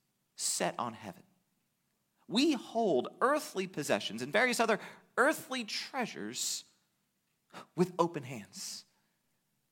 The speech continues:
And we're willing to sacrifice those things in order to make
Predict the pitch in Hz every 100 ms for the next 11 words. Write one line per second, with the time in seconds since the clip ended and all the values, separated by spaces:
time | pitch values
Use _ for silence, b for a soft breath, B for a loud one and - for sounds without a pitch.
0 | _ - 156 139 147 240 254 170 185 208
1 | 202 185 - - - 269 330 - 214 -
2 | 175 180 - 254 220 - 208 196 190 B
3 | B - 180 - 226 254 262 233 156 156